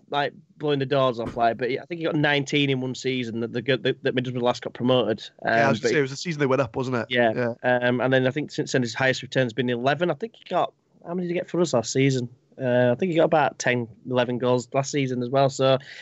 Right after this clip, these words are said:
Speaker 1: he's not, like, a twenty goals a season striker, but, you know, he's just one of those players. It's frustrating because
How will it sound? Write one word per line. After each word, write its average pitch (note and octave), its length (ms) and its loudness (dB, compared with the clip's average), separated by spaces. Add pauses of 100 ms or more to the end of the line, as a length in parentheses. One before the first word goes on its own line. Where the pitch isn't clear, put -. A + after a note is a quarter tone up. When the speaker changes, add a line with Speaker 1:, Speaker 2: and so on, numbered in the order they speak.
Speaker 1:
he's E3+ 160 4
not, A3 120 6
like, G3+ 220 4
a - 20 -20
twenty G3+ 240 0
goals F3 480 0
a F3 80 -4
season D#3+ 320 0
striker, E3 680 0
but, D3+ 280 2 (880)
you D#3+ 100 4
know, C3+ 260 4 (180)
he's E3 220 -10
just G#3+ 160 -2
one A#3+ 100 4
of A#3 60 8
those G#3 180 6
players. G3 400 4
It's - 160 -6
frustrating G3 540 0
because C#3 460 -8